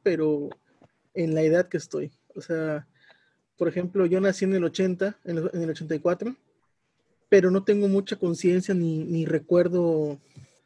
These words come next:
al cien por ciento las cosas que había en el, en los, en los ochentas. Este, y los ochentas, la verdad, fueron bastante interesantes porque fue el, la explosión en cuanto a tecnología.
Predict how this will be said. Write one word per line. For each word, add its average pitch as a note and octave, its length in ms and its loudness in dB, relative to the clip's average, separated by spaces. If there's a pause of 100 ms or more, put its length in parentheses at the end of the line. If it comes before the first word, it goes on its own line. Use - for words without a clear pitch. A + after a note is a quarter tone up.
(260)
al E3+ 160 -4
cien F3+ 220 -4
por F3+ 160 0
ciento F3+ 480 -2
las D3+ 160 -6
cosas F3+ 180 -8
que - 80 -8
había E3 200 0
en D#3+ 100 -6
el, D3+ 180 -8
en D3+ 140 -8
los, D3 160 -10
en E3 120 -8
los D#3+ 120 -6
ochentas. F#3+ 540 -4 (680)
Este, F3 680 2
y G#3 80 0
los G3+ 180 6
ochentas, B3 360 0
la A#3+ 100 2
verdad, G#3+ 240 2 (280)
fueron A3 300 0
bastante G#3 300 -4
interesantes G3+ 500 -2
porque F3+ 220 -2
fue G3+ 400 -2
el, - 160 -12 (160)
la F3 160 -2
explosión A3+ 640 0
en C#4 120 -2
cuanto F3+ 300 -2
a D#3+ 40 -2
tecnología. D#3+ 760 -4